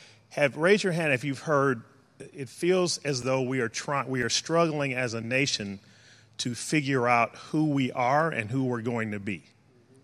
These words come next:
Raise your hand if you've, you've heard that recently, okay? And if, if you feel that, I feel that.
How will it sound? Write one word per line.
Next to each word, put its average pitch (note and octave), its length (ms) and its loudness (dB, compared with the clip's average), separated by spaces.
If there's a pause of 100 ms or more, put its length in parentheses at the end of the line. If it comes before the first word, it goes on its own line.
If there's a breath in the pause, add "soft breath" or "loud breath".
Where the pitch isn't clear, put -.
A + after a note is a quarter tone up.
Raise C#3 220 2
your C#3+ 100 -2
hand C3 160 2
if - 160 -8
you've, B2 260 -6
you've B2+ 200 -4
heard A2 240 2
that G#2+ 220 0
recently, G#2+ 480 -6 (320)
okay? G#2+ 320 -2
And G#2 80 -2
if, G#2+ 140 -6 (580 loud breath)
if C#3 180 2
you D3+ 100 4
feel F3+ 460 8
that, G2+ 320 4
I G3+ 180 8
feel B2 360 2
that. F2 220 -6